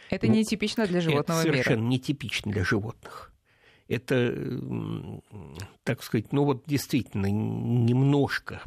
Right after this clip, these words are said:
Speaker 2: подобное есть у наших ближайших родичей, но там действительно не очень понятно, м,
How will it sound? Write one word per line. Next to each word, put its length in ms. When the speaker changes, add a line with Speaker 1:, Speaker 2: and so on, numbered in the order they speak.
Speaker 2:
подобное 540
есть 600
у 800
наших 480
ближайших 640
родичей, 540
но 240
там 640
действительно 540
не 120
очень 320
понятно, 540
м, 1080